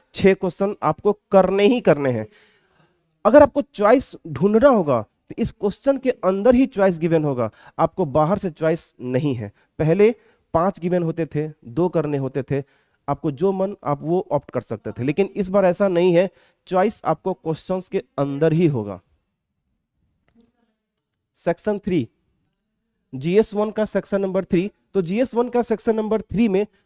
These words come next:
तुम्हारा क्वेश्चन नंबर सेवन और क्वेश्चन नंबर एट दो क्वेश्चंस हैं।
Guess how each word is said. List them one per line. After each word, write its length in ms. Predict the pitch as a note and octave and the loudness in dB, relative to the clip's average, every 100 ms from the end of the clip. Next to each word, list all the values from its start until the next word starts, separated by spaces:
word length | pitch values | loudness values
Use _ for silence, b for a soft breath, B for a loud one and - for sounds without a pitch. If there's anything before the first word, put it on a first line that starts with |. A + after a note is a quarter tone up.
| _ - C3 | _ -16 -4
तुम्हारा 300 | F3 F3 F#3 | 0 2 2
क्वेश्चन 340 | F3+ F3 G#3+ | 0 -2 0
नंबर 180 | G3+ G3 | -2 -2
सेवन 320 | F#3 F#3 G3 | -2 -2 -2
और 160 | A3 E3+ | -2 -4
क्वेश्चन 360 | - D#3+ F#3 F3 | -2 -2 0 -2
नंबर 260 | F#3+ A#3 - F3 | 0 -2 -2 2
एट 260 | E3 - - _ - | 2 0 -18 _ -18
दो 220 | B2+ G3 G3+ | -2 0 0
क्वेश्चंस 500 | F3+ E3 E3+ D#3 | -2 -4 -4 -4
हैं। 120 | D#3 | -4